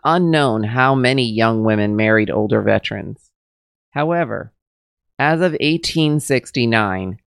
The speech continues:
there were still eight hundred and eighty-seven widows on the pension rolls.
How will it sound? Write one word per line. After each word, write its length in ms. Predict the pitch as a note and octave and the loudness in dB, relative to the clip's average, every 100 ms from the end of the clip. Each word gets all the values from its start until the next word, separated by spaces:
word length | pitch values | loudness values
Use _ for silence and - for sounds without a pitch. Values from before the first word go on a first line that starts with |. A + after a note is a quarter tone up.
| _ | _
there 140 | A#2 A#2 | -4 -2
were 120 | A#2 | -4
still 600 | - - D3+ C3 G2 - - | -6 -2 2 2 0 -6 -4
eight 240 | A2+ C#3 C#3 | -2 -2 -2
hundred 360 | C#3 D#3 D#3 | -2 -2 0
and 180 | A2 G2+ - | -2 -4 -2
eighty-seven 760 | A2 A#2+ D3+ - B2+ A#2+ A#2+ | -2 -2 -4 0 0 2 0
widows 460 | A#2 A#2+ G2 G2 - - | 0 2 0 -2 -6 -4
on 120 | A2 | -4
the 80 | A#2 | -2
pension 440 | C#3 D3 - G#2 | -2 -4 -6 -6
rolls. 460 | G#2+ G#2 F#2 E3 | -4 -4 -6 -10